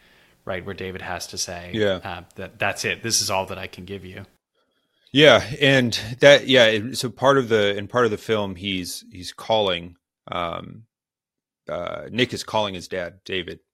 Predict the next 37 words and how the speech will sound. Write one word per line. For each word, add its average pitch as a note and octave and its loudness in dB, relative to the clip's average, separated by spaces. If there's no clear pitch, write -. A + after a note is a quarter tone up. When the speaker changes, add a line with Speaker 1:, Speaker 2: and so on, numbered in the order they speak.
Speaker 2:
to, F2 -12
you F#2 -16
know, E2+ -12
there, E2+ -8
there F2 -10
was E2 -12
an G2 -4
incident, A2+ 2
and E2+ -6
he F2+ -10
wants F2+ -4
him F2 -16
to F2+ -14
go, - -10
he A2 -10
wants G2 -2
to - -10
go G2 -8
back E2 -6
home, C#3+ 6
and, F#2+ -4
and G#2 0
David, A#2+ 4
as A2 -2
the - -18
father, B2+ 6
has G2+ -2
realized G#2 0
that F#2+ -2
there's, F#2+ -6
like, F#2 -14
his A2+ -8
ability F#2+ -6
to - -14
help F#2+ -8
his - -10
son F2 -6